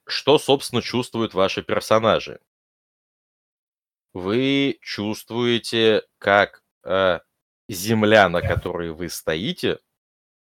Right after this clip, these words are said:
Э, я, я щас несколько каких-то эмоционально восприимчивых кусков, э, расскажу.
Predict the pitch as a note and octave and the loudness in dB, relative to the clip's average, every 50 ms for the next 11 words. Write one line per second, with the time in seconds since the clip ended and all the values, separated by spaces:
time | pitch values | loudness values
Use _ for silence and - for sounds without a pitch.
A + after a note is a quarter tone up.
0 | _ _ _ _ _ _ _ _ _ _ _ _ _ _ - - - A#2+ C3 A#2 | _ _ _ _ _ _ _ _ _ _ _ _ _ _ -10 0 2 4 4 4
1 | C3+ C3+ - C3+ - - - B2+ C3+ C#3+ C3 - - A2 F#2+ - G2 F#2 - - | 2 0 0 -2 -4 -4 -4 2 4 4 4 2 0 -4 -2 0 -2 -2 -2 -4
2 | G2 - - A#2+ - - - G2+ - A2 G#2 G#2 G#2+ - - A2 A2+ A#2 A2+ G#2+ | -8 -8 -8 -10 -8 -4 -4 -4 -2 0 0 0 0 2 2 0 2 4 2 2
3 | F#2+ F#2 F2 F#2 - - - G2 G2 G2+ F#2+ F2+ - - E2+ E2+ D#2 - - F2+ | 2 0 -2 -2 -4 -6 -8 -8 -8 -6 -8 -8 -8 -10 -10 -10 -12 -12 -16 -18
4 | - - - F2+ E2 - - - E2+ F2 - E2+ F#2+ G2+ - - - A#2 A#2 D#3+ | -12 -6 -6 -6 -6 -6 -6 -4 -2 -2 -2 -2 -4 -4 -4 -4 -4 -2 0 0
5 | G3+ G3+ | -2 -2